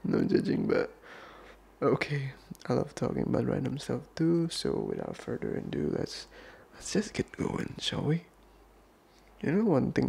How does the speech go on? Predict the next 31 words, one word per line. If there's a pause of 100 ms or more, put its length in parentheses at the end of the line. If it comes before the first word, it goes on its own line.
about
anjing-anjing
tetanggaku? (1300)
Mau
aku
dipindah
ke
rumah
mana
aja,
selalu (400)
ada
anjing
yang
ku
lewat
langsung
gongongin
aku. (680)
Dan
biasanya
bukan
anjing-anjing
yang
gede-gede
gitu. (540)
Usually
it's
the
small
one.